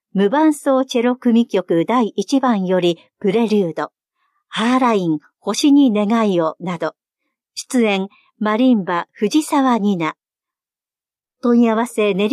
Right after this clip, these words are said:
馬文化センター。電話、三九九三の三三一一番です。なお、事前の申し込みは不要です。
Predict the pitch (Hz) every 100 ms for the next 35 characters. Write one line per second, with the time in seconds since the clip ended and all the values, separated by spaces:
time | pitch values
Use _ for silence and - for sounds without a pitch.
0 | 311 311 285 277 262 262 247 247 196 -
1 | 147 139 - _ _ 151 190 170 170 170
2 | _ _ - 254 247 254 233 180 - 190
3 | - 202 170 156 165 - - 262 269 285
4 | 254 - 196 - 269 254 254 214 156 123
5 | 202 - _ _ _ _ _ - 247 233
6 | 208 240 330 339 330 302 294 294 - 294
7 | 277 285 302 - 202 180 160 151 156 -